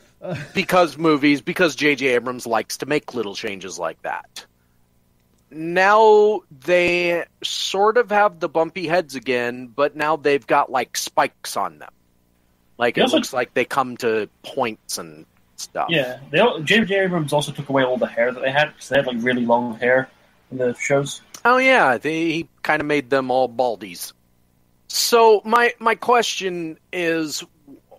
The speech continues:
Speaker 2: why do this again? Like, why, why make it confusing in a universe that is generally, they try to have some co-, some sort of continuity? Why, why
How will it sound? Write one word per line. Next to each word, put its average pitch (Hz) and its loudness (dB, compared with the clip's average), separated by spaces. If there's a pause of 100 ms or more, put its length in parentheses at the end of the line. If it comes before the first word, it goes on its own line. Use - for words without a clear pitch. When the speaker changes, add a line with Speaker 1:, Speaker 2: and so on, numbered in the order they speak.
(160)
Speaker 2:
why 156 2
do 160 2
this 143 2
again? 117 -4 (340)
Like, 123 2
why, 156 2
why 151 2 (480)
make 143 -4
it 165 -2
confusing 147 -4
in 151 0
a 185 2
universe 233 0
that 156 2
is 143 -2
generally, 135 0 (260)
they 139 4
try 127 2
to 120 2
have 113 2
some 110 -6
co-, - -10
some 113 -8
sort 113 -2
of 104 -12
continuity? 104 -6 (1600)
Why, 139 0
why 127 0